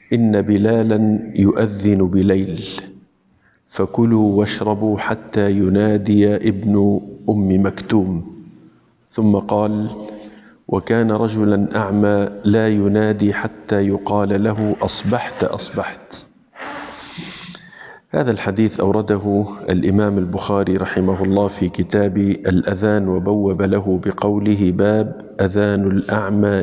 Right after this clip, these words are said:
إذا كان له من يخبره". حديث ابن عمر رضي الله عنهما أن رسول الله عليه الصلاة والسلام قال: "إن بلالا يؤذن بليل"، أي يؤذن بليل، وهذا طبعا في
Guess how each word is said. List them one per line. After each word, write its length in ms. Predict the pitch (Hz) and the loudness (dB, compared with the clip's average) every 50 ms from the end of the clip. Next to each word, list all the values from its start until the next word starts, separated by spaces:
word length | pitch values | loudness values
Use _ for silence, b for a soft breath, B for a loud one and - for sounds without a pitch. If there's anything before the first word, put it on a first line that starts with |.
| - 110 | 0 0
إذا 300 | 107 90 95 95 90 90 | 0 2 2 0 0 0
كان 380 | - - 104 104 101 98 98 | -2 -2 -2 0 0 0 0
له 420 | 95 95 101 110 107 110 107 104 98 | 0 0 0 0 0 0 -2 0 0
من 180 | 98 98 101 98 | 0 0 0 0
يخبره". 520 | 98 98 - - - 107 104 95 95 85 - - - - - - - - - _ _ _ B B B B B B B B B B B B B B B B B B B B B B B B B B _ _ _ _ _ _ _ _ _ _ 50 - - - | -2 -2 -4 -4 0 2 2 2 2 -2 -6 -12 -18 -20 -20 -20 -20 -20 -20 _ _ _ B B B B B B B B B B B B B B B B B B B B B B B B B B _ _ _ _ _ _ _ _ _ _ -10 -10 -8 -6
حديث 440 | - - - 123 127 120 107 - | -4 -4 0 2 2 2 4 2
ابن 200 | 95 95 98 95 | 0 2 2 2
عمر 360 | 98 110 117 117 117 113 101 98 | 2 2 2 2 0 0 -2 -4
رضي 200 | 95 90 98 92 | -2 0 0 2
الله 360 | 101 104 107 104 104 101 92 | 2 2 2 2 2 0 -2
عنهما 540 | 95 101 92 101 110 113 117 113 107 - - | 0 0 0 2 2 2 2 2 0 -2 -2
أن 140 | 101 98 | -2 0
رسول 380 | 95 92 95 90 - - 101 101 | 0 0 0 -2 -2 -2 0 0
الله 220 | 92 98 101 98 | 0 0 0 -2
عليه 140 | 95 98 92 | 0 0 -2
الصلاة 140 | 87 - - | -4 -2 -6
والسلام 340 | 92 - - 98 98 95 95 | -6 -2 0 0 0 0 -2
قال: 360 | - - 104 107 110 104 - | -2 -2 -2 0 0 -2 -2
"إن 240 | 101 101 101 98 92 | 0 2 2 2 4
بلالا 680 | 95 98 95 104 107 113 113 113 113 110 107 101 98 | 2 2 2 4 2 2 2 2 0 0 0 0 0
يؤذن 760 | 95 101 - 110 110 107 104 98 107 113 110 113 117 117 117 113 - - - - | -2 -2 0 -2 -2 -2 -4 -2 0 2 4 4 4 2 2 -2 -6 -12 -10 -4
بليل"، 600 | 95 110 107 107 104 95 92 92 90 82 - - - - B B B B B B B B B B B B B B B B B B _ _ _ _ _ - - - | 0 2 2 4 2 2 0 -4 -6 -8 -10 -12 -14 -16 B B B B B B B B B B B B B B B B B B _ _ _ _ _ -12 -4 -2
أي 300 | 113 120 123 123 - - - - - - - - | 0 2 2 2 0 -2 -6 -12 -12 -10 0 2
يؤذن 600 | 101 104 - - 117 110 104 101 107 101 101 98 | 4 4 4 2 0 0 0 0 2 2 2 2
بليل، 640 | 98 101 98 107 113 117 113 110 120 117 120 123 - | 4 4 4 4 4 2 2 2 2 0 0 0 0
وهذا 380 | - 110 110 117 120 113 107 101 | 0 0 2 2 2 2 2 0
طبعا 380 | 101 - 117 107 98 98 104 98 | 0 -2 -4 -2 -2 -2 -2 -2
في 380 | - - 104 104 107 107 107 | 0 2 4 4 4 4 2